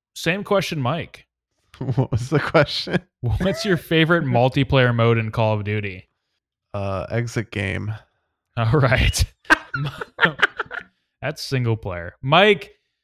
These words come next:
Speaker 1: what's your, what are your favorite and least favorite Tetris blocks?
Speaker 2: Hmm. Favorite would probably be, you know, I really like the squigglies.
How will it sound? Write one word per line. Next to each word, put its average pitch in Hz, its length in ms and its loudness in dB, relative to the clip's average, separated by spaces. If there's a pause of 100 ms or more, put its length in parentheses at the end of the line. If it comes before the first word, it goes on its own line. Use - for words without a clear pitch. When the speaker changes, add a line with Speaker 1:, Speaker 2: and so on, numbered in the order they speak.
(320)
Speaker 1:
what's 185 260 0
your, 240 100 -2
what 175 180 2
are 294 40 2
your 311 140 4
favorite 196 720 2
and 160 160 2 (160)
least 165 340 0
favorite 160 460 0
Tetris 143 500 0
blocks? 98 640 -8 (1000)
Speaker 2:
Hmm. 107 420 -10 (720)
Favorite 170 300 -2
would 135 180 -6
probably 135 460 0
be, 120 560 -2
you 117 160 -6 (840)
know, 147 100 -4
I 151 120 2
really 160 240 4
like 180 200 2
the 123 80 0
squigglies. 95 840 -8